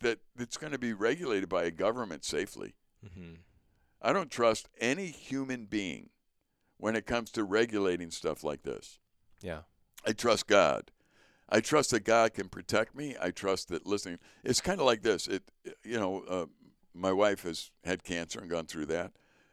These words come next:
Speaker 1: We understand that we go to doctors, we go to medicine, we take partic-, we participate in that. However, we trust God in the process.
Speaker 2: Right.
Speaker 1: And I think that's what you have to do. You,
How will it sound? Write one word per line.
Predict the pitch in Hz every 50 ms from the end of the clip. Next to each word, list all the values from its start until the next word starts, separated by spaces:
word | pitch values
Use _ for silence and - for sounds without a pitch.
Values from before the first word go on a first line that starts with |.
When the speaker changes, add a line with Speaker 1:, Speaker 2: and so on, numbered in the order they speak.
| _ _ _ _ _ _ _ _ _ _
Speaker 1:
We | 82 92 104 107 104 101 78
understand | 90 104 104 101 98 92 - - - 101 104 104 104 98 92 85
that | 92 85 80 -
we | 82 87 85
go | 78 - 95 101 110
to | 113 110
doctors, | 85 82 90 92 95 101 - - 110 104 - -
we | 78
go | 76 85 92
to | 95 95
medicine, | 90 90 90 92 92 90 - - 87 85 78
we | 76 78
take | - - 90 - _
partic-, | 92 85 82 - - 92 87 - - -
we | 92 87
participate | - 87 82 82 - 120 107 - - 87 80 71
in | 71 71
that. | 67 65 69 78 - - _ _ _ _ _ _ _ _ _ _
However, | - 95 104 113 113 110 98 92 87 82 - _ _
we | - 87 90 90 90 - -
trust | - 101 98 95 - -
God | - 123 151 135 80 58 - -
in | - 87
the | 85 -
process. | - 110 98 98 - - - - - - -
Speaker 2:
Right. | - - 95 92 - _ -
Speaker 1:
And | 101 110
I | 113
think | - 127 120 104 101
that's | 113 113 123 127 - -
what | 123 110 - -
you | 104 98
have | 95 -
to | - 95
do. | 98 123 147 113
You, | 78 82 107 120